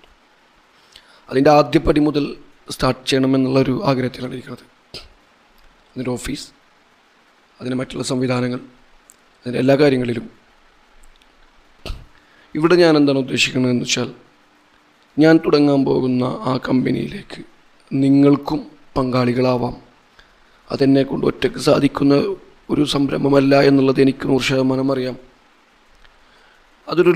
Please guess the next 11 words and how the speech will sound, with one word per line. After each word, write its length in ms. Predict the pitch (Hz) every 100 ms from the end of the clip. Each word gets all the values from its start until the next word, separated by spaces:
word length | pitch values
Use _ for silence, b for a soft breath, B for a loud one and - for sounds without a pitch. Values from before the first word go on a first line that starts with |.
| 160
ലോൺ 140 | 156 156
ഫെസിലിറ്റിയിൽ 640 | 151 - 139 - 139 139 131 - - - 139
അതിനെ 240 | 139 139 135 -
വർക്കൗട്ട് 380 | 143 135 139 139 -
ചെയ്യാനും 340 | 151 139 135 139
എനിക്ക് 180 | 135 -
സാധിക്കില്ല 380 | 139 135 135 123 139
എന്നുള്ളത് 260 | 131 131 135
അറിയാവുന്നത് 480 | 127 127 131 135 139
കൊണ്ട് 200 | 139 123 - - _ b b b b b 143
അതിലേക്ക് 360 | 147 151 147